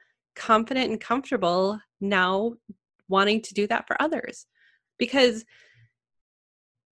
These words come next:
you know, you can, you can look at me and think I have all of this, and here I am, so lonely. I-, it's, like, heartbreakingly lonely, right?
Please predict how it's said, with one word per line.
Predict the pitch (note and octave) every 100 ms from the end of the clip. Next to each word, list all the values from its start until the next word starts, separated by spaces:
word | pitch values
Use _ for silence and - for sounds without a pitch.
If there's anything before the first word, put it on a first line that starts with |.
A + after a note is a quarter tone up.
| _
you | - B3
know, | C4
you | - C4
can, | C4+ C4 B3+
you | - A#3+
can | B3 A#3
look | A#3 C#4+
at | E4 -
me | F#3+ F#3+ F3
and | - G#3 G3
think | A#3 B3
I | A3+
have | G#3+ G#3 B3+
all | A#3+ F#3+
of | F#3+
this, | F3+ F3 G#3
and | G#3
here | G#3 G#3+ A3+
I | B3
am, | C4 C#4+ F#3+ G3 A3+ _ _ _ -
so | - - G3+ A#3+
lonely. | A#3 C4+ C4 E3+ F3+ G3+ A#3 _ _ _ -
I-, | - A#3
it's, | B3 - _ -
like, | A#3+ -
heartbreakingly | - C#4+ B3+ - A#3+ A#3+ G#3+ F3+
lonely, | E3+ - - - - G3+ _ _ -
right? | F3+ F#3